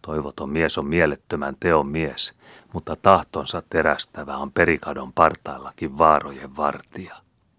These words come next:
Noin minulla oli aikaa tutkia itseäni,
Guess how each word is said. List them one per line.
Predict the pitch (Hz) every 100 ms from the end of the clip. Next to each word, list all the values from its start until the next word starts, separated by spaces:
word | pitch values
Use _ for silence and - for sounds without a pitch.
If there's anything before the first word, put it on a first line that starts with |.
| _ _ _ _ _ _ _ _ _ _ _ -
Noin | 71 67
minulla | 71 71 69 71
oli | 71
aikaa | 76 78 - 71 -
tutkia | 80 - - 69
itseäni, | 69 73 - - - 73